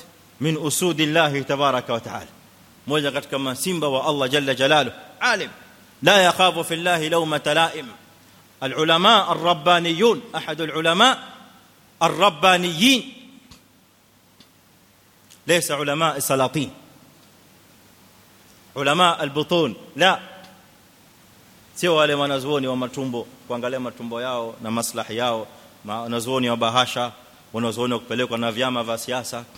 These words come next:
wanazuoni wa kununuliwa hapa na kupelekwa kule. Leo yuko hivi, kesho yuko hivi, kesho yuko hapa, kesho yuko hapa. Alim Rabbani.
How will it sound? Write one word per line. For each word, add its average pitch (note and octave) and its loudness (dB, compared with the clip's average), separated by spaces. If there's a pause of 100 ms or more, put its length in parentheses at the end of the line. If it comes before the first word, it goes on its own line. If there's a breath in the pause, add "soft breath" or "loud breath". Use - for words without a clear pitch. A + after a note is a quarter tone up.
(400 loud breath)
wanazuoni A#2 -2
wa A#2 -2
kununuliwa A#2+ -4
hapa B2 -2
na A2 -8
kupelekwa B2 -2
kule. A#2+ -2 (360)
Leo C3 -2
yuko B2 -6
hivi, B2+ -8
kesho A#2+ -12
yuko A#2+ -8
hivi, B2+ -8
kesho A2+ -10
yuko A#2 -8
hapa, B2+ -4
kesho A#2 -10
yuko A2+ -8
hapa. B2 -8 (1300)
Alim C3+ 4
Rabbani. B2 -4